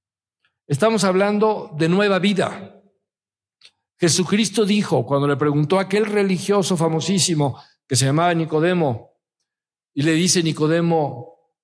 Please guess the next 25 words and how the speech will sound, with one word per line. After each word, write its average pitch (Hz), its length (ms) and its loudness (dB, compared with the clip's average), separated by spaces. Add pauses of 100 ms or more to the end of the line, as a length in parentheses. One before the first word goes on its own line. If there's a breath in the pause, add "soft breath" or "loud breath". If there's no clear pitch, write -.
(260)
"Maestro 143 640 0 (200)
o 156 140 0
rabí, 160 760 -2 (280 loud breath)
sabemos 196 480 0
que 170 140 0
vienes 190 300 0
de 160 80 0
Dios 165 200 0
como 160 220 0
maestro 156 440 0
porque 147 220 0
nadie 160 180 2
puede 160 200 -2
hacer 156 180 0
estas 151 220 0
señales 143 380 0
que 135 100 -2
tú 147 180 0
haces 139 220 0
si 131 100 0
no 147 80 0
está 139 220 0
Dios 139 200 0
con 123 200 0
él". 110 240 -2